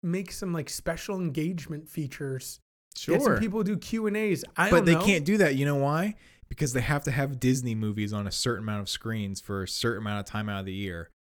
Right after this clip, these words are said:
Speaker 2: or else they don't get the Disney movies.
Speaker 1: Yeah, well,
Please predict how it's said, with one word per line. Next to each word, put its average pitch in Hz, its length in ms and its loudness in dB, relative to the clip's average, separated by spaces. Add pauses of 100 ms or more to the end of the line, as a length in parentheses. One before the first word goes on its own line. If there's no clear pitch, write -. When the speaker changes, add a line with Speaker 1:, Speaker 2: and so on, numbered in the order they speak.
(120)
Speaker 2:
or 104 100 -4
else 98 180 -4
they 104 160 -2
don't 107 440 -2
get 101 220 -4
the 98 60 -6
Disney 95 300 0
movies. - 560 -14
Speaker 1:
Yeah, 151 220 -2
well, 156 480 -2